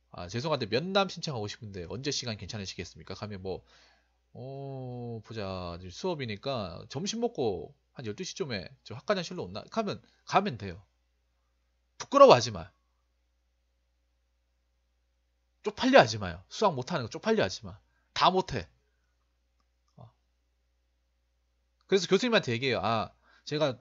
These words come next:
좀 아는 사람한테 상담해보니까 그분은 전기 쪽에 어차피 수학이 존재를 하니까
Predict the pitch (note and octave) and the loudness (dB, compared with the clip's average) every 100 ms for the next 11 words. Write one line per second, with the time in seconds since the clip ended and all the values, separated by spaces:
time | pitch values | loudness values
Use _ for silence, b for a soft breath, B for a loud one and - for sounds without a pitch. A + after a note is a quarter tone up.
0 | - D3+ B2+ G#2+ A#2+ E3 F#3+ E3 C3+ F3+ | -10 -6 -6 4 6 6 6 4 4 2
1 | G3 D3+ E3 D#3+ - A#2+ A2+ A#2 F#2+ F2+ | 4 4 2 -2 0 2 4 2 -2 -4
2 | D3+ E3 D3+ C3+ C3+ G#2+ D2+ - _ _ | -4 -2 -2 -2 -4 -6 -8 -18 _ _
3 | _ _ - - - - - - - C#3+ | _ _ -20 -20 -20 -20 -2 -2 0 -6
4 | D#3+ F#3+ D3+ A2+ C#3+ B2 F#3 D#3 A#2+ G#2+ | -4 -2 0 0 0 -2 2 2 0 -6
5 | C3+ C#3+ A#2 - F2+ F2+ | -4 -4 -8 -8 -8 -10